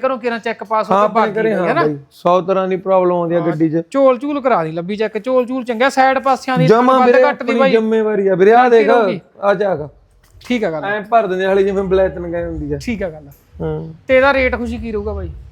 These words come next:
Speaker 2: ਇਹ ਵੀਰੇ ਜਿਵੇਂ ਹਾਂ ਨਾ ਇੱਕ ਲੱਖ ਪੱਚੀ ਹਜ਼ਾਰ ਦੀ ਮੈਂ ਦਵਾਂਗੇ ਬਾਈ ਆਪਾਂ।
Speaker 1: ਇੱਕ ਪੱਚੀ ਦੀ?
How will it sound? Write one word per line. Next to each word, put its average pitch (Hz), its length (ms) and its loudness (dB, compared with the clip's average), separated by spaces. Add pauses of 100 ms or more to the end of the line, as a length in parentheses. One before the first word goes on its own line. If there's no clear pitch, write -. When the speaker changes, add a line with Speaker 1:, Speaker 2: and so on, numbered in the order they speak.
(340)
Speaker 2:
ਇਹ 226 260 6
ਵੀਰੇ 247 200 4
ਜਿਵੇਂ 247 240 -4
ਹਾਂ 214 240 2
ਨਾ 233 260 -2
ਇੱਕ 220 220 -4
ਲੱਖ 208 280 2
ਪੱਚੀ 208 380 -6
ਹਜ਼ਾਰ 202 200 2
ਦੀ 185 120 -4
ਮੈਂ 208 220 -4
ਦਵਾਂਗੇ 170 400 -6
ਬਾਈ 135 160 -14
ਆਪਾਂ। 147 240 -8
Speaker 1:
ਇੱਕ - 200 -6
ਪੱਚੀ 220 360 -8
ਦੀ? 147 120 -14